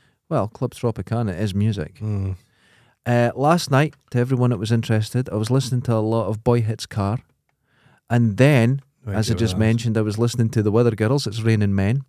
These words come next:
Speaker 2: Mm-hmm.
Speaker 1: and it, it put me in a, an existential crisis.
Speaker 2: Mm-hmm.
Speaker 1: Because you just listen to this classic, It's Raining Men, and that was the, the guilty pleasure of the gay club I worked in, and
Speaker 2: Ah.
Speaker 1: it would just go on,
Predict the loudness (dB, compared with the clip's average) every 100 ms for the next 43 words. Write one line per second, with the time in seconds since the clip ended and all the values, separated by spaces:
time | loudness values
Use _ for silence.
0 | _ -10 -6 -6 -8 _ -2 0 -2 -4
1 | -4 0 2 4 4 4 0 0 -2 -2
2 | -4 0 0 0 0 2 2 0 -6 -8
3 | -18 _ -2 0 -2 -4 _ _ _ -4
4 | 0 2 2 0 -4 -2 0 0 2 2
5 | 2 0 0 0 0 -2 -8 -10 -4 0
6 | 0 -2 -6 -6 -6 -2 0 0 0 0
7 | 0 -2 -4 -14 _ _ -6 -2 -2 -4
8 | -10 -20 -20 -4 -2 0 0 -2 0 0
9 | 0 -2 -8 -4 -2 -2 -4 -6 -8 -4
10 | -2 -2 -4 -4 -4 -4 -4 -4 -4 -4
11 | -4 -4 -4 -4 -2 -4 -10 -6 -2 0
12 | 0 0 0 0 2 4 4 2